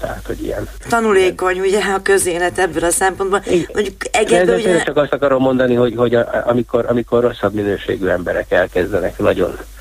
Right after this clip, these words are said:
Speaker 1: nagyon mozogni, akkor körül ez történik szerintem, ami Egerben, és hát nem nehéz találni, hogy ez előrevetíti, hogy,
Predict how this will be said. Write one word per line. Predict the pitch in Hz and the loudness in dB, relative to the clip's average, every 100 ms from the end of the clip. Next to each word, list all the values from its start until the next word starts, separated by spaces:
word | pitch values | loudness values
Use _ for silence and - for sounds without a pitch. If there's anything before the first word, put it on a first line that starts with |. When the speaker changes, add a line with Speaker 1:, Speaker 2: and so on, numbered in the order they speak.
| - - - | -20 -18 -2
Speaker 1:
nagyon | 98 92 85 | 0 2 0
mozogni, | 95 98 110 110 113 110 | 2 2 2 2 2 2
akkor | 92 - 101 | 0 0 -2
körül | - 104 90 | 0 0 2
ez | 85 - | 0 -2
történik | - - - 101 - - | -4 -4 -4 -6 -6 -4
szerintem, | 87 82 - 92 | -4 -4 -4 -4
ami | 104 95 | -4 -6
Egerben, | 101 98 87 92 | 0 0 2 -2
és | 90 | -4
hát | - - | -6 -2
nem | 95 | 0
nehéz | 90 90 95 95 - | 2 2 0 -2 -4
találni, | - - 107 | -4 -4 -2
hogy | 95 98 | -2 -2
ez | 90 | 0
előrevetíti, | 90 101 101 - 95 - - | 2 2 2 0 -2 -6 -6
hogy, | 92 98 - | -4 -4 -8